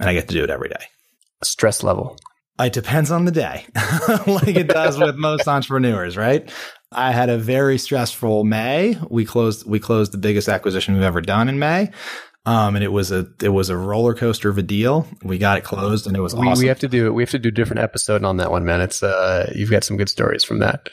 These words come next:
Speaker 1: Yes, I will be glad to tell stories about that. Uh, it was a company that was on the edge of bankruptcy,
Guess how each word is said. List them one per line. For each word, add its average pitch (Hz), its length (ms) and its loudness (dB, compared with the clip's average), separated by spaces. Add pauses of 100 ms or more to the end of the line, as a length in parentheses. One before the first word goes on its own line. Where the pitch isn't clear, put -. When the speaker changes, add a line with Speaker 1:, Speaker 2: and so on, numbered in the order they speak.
(160)
Speaker 1:
Yes, 120 320 -2
I 113 160 0
will 113 120 0
be 107 120 -2
glad 113 260 0
to - 20 -14
tell 110 140 0
stories 104 400 0
about 95 300 0
that. 98 300 0
Uh, 98 140 -2
it 95 40 0
was 92 120 -2
a 104 60 -8
company 101 400 0
that 95 160 -2
was 92 140 0
on 95 160 2
the 92 60 2
edge 92 200 0
of 82 100 -8
bankruptcy, 90 720 -2